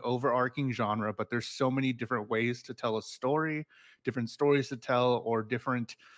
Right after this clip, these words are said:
ways to get through, uh, to the same conclusion. So it's been pretty cool that this one's different,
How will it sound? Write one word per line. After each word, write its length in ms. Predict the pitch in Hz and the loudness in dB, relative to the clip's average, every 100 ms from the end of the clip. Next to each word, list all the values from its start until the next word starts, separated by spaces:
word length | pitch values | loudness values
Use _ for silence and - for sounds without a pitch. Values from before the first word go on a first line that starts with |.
| - - - | -20 -16 -4
ways 420 | 127 143 143 139 | 4 4 4 0
to 100 | - | -4
get 240 | 127 131 127 - | 0 0 0 -4
through, 600 | 117 123 123 120 117 113 | 0 2 4 2 0 -2
uh, 340 | 120 113 110 104 _ - | 0 2 0 -2 _ -4
to 120 | 147 | 0
the 120 | 127 | 0
same 260 | 120 131 131 | 0 -2 -2
conclusion. 680 | 135 123 143 175 147 95 - | -4 -4 -2 -2 -2 -10 -4
So 140 | 135 | 0
it's 120 | 131 | 2
been 140 | 175 165 | 2 6
pretty 200 | 196 175 | 4 6
cool 300 | 185 165 156 | 8 8 6
that 200 | 127 120 | 4 0
this 160 | 156 | 0
one's 280 | 196 160 117 - | 2 2 -2 -6
different, 720 | - 165 - 117 107 101 - | 0 0 0 -2 -2 -6 -14